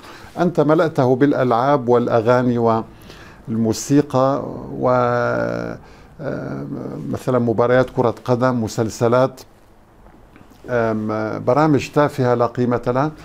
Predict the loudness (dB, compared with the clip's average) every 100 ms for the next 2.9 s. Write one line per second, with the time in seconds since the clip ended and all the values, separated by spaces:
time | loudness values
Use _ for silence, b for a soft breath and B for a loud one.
0 | B B B 0 4 4 2 0 2 2
1 | 2 2 4 2 2 -2 0 2 0 -2
2 | -6 -8 -20 -20 -20 -4 2 2 2